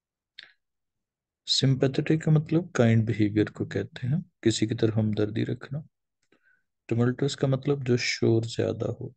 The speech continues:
लाउड। थ्रैश से मुराद बीट करना होता है, तो किसी को पनिश करना।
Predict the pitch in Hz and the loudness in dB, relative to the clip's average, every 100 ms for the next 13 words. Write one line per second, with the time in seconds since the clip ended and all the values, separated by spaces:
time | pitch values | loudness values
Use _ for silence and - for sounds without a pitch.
0 | _ - 107 104 104 143 156 - - _ | _ -4 -2 0 -2 -4 -8 -14 -16 _
1 | _ _ _ _ _ _ - - _ _ | _ _ _ _ _ _ -20 -20 _ _
2 | _ - 117 120 120 147 135 135 135 117 | _ -4 4 4 4 -2 -2 -2 -4 -4
3 | 110 107 - 110 107 98 107 - - 110 | -4 -4 -2 0 0 -2 -4 -6 -6 -4
4 | 117 120 _ _ _ _ _ _ _ _ | -4 -8 _ _ _ _ _ _ _ _
5 | _ _ _ - 110 110 104 - 110 - | _ _ _ 2 4 4 2 -2 -4 -2
6 | 110 110 110 110 120 - 139 131 139 | 0 0 0 -2 -4 -6 -6 -6 -6